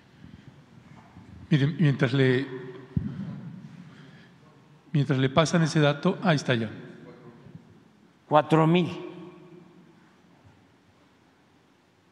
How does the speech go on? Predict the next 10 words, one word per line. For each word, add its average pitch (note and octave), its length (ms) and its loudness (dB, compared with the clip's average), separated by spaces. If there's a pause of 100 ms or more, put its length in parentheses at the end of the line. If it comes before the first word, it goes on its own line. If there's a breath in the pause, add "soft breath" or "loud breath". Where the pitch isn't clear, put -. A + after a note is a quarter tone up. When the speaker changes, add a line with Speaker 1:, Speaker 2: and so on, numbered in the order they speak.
(1080)
Speaker 2:
Eh, C3 400 -6 (460)
no, F3+ 480 -6
ah, - 220 -10 (120)
una, G3+ 280 -4
una, F#3+ 320 -4
una F#3 300 -2
anterior D#3 540 -4 (540)
que, B2+ 360 -6
que B2+ 100 -6
tengas. D#3 600 -6